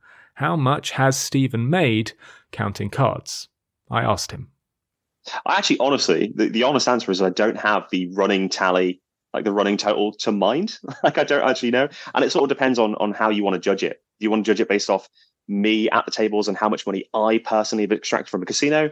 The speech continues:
Speaker 2: or how much I've made as part of a team? So it really depends on how you look at it. But to give some sort of rough figures, in the last team trip that I did with my team, we were out for about two, three weeks. And in that time, we won a hundred and seventy-five thousand dollars. Now, that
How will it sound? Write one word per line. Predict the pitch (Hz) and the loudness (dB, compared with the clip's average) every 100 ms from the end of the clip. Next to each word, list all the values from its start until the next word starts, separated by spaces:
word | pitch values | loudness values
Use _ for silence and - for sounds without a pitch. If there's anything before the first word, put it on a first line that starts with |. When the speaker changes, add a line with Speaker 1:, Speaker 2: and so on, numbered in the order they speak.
| - _ | -6 _
Speaker 2:
or | 101 | -2
how | 110 | 0
much | 107 90 | 2 2
I've | 104 | 2
made | 98 92 | 2 0
as | - | 0
part | 104 - | -2 -2
of | |
a | - | -2
team? | 147 139 135 131 - _ _ | 0 2 0 -2 -10 _ _
So | 131 | 0
it | |
really | 151 160 | 2 0
depends | 135 120 | 0 0
on | 113 | 2
how | 107 | 0
you | 95 | 0
look | 98 107 | 0 0
at | 90 | -2
it. | 82 - _ _ | -4 -6 _ _
But | 107 | 0
to | - | 2
give | 139 147 | 0 0
some | 143 120 113 - | 0 0 0 -4
sort | - 107 | -2 -2
of | 98 | 0
rough | 131 135 | -2 -2
figures, | - 123 92 95 - _ | 0 0 0 -2 -10 _
in | 113 | 0
the | 120 | 2
last | 123 139 139 - | 2 0 -2 -8
team | - 143 135 | -4 -2 0
trip | 117 - | -2 0
that | 101 | 0
I | 85 | 0
did | 90 120 98 85 - _ _ - | 0 0 2 0 -6 _ _ -2
with | 113 110 | -2 0
my | 101 | 0
team, | 110 98 95 | 2 2 2
we | 131 | 0
were | 131 | 2
out | 110 - | 0 0
for | 101 | 0
about | 98 92 - _ _ _ _ | 2 0 -2 _ _ _ _
two, | - 131 123 117 113 104 | -4 0 2 2 0 -2
three | 98 - 113 | -6 0 0
weeks. | 101 104 - - - _ _ _ _ | 2 0 0 -8 -10 _ _ _ _
And | 104 110 | -2 0
in | 120 | 0
that | 117 | 0
time, | - 101 101 | 0 0 0
we | 104 | 0
won | 98 98 98 90 | 0 0 -2 -6
a | |
hundred | - 117 107 | -4 -2 0
and | 101 | 0
seventy-five | 92 95 95 95 90 | 0 -2 -2 0 0
thousand | 95 87 87 90 | 0 0 0 -2
dollars. | 90 - - - _ _ _ | -2 -2 -10 -14 _ _ _
Now, | 92 | -2
that | 101 139 | 0 0